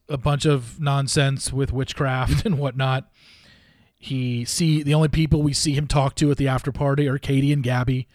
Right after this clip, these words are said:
No surprise there. And then Jess. And here's another thing with Jess and Zach's relationship and this conversation that seems to have,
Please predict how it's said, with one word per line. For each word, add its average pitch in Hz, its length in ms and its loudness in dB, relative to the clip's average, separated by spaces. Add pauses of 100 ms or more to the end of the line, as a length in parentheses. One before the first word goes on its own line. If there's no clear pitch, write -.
(220)
No 156 180 2
surprise 139 480 0
there. 123 320 -4 (320)
And 151 180 -2
then 147 200 2
Jess. - 500 -4 (680)
And 196 320 4
here's 254 380 -2
another 196 280 2
thing 80 320 -12 (400)
with 147 260 0
Jess 147 500 2 (120)
and 143 200 -2
Zach's 143 460 -4
relationship 127 800 -2 (360)
and 139 180 -2
this 147 140 0
conversation 139 840 -2
that 127 300 -2 (440)
seems 226 460 0
to 202 80 4
have, 175 280 2